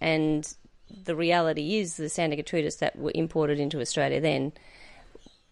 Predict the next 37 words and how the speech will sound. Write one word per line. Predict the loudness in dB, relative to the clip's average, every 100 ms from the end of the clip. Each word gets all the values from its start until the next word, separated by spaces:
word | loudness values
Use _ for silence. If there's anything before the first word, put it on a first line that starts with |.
| -6
were | 2 6 6
quite | 4 0 0
different | 0 -8 -8 -10
to | -4 -2 -2 -6 -12 -6
what | -2 0
the | 0
breed | 2 2
looks | 0 -4 -2
like | -2 -2
today. | -2 0 0 -4 -10 _
They | -2 0
were | 0 -2 -4 -8
large | 0 2 4 4 2 0
and | -4 -4
slabby | -2 0 2 2 0 -2 -6 -12 -20 -20 -20 -20 -20 -10
compared | -6 -2 2 2 0
to | -6
what | -2 -2 -2
the |
breed | -2 0 0
does | -2 -2 -4
look | -2
like | -2 -2
today, | 0 2 4
and | 2
obviously | -2 -4 -6
big | -2 4 4 4
horns, | 2 4 6 4 2
so | 0 2 2 0 -4 -4
they | 0 2
would | 0 -2
have | -4
just | -4 -4
looked | -6
so | -4 2 4 4
completely | 0 -2 -2 0
different | 0 0 0 0 -2